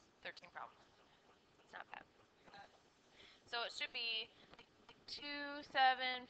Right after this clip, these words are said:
four five sixty. Okay, so that's how many feet are in fifty-two miles. That's a long ways. That's like from my house to Sioux City. Two hundred seventy-four thousand feet. That's crazy, isn't it?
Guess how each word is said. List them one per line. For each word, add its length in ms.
four 800
five 320
sixty. 400
Okay, 300
so 80
that's 240
how 80
many 240
feet 240
are 80
in 160
fifty-two 480
miles. 240
That's 160
a 100
long 220
ways. 240
That's 240
like 160
from 160
my 240
house 320
to 20
Sioux 80
City. 320
Two 220
hundred 160
seventy-four 480
thousand 400
feet. 240
That's 240
crazy, 240
isn't 220
it? 100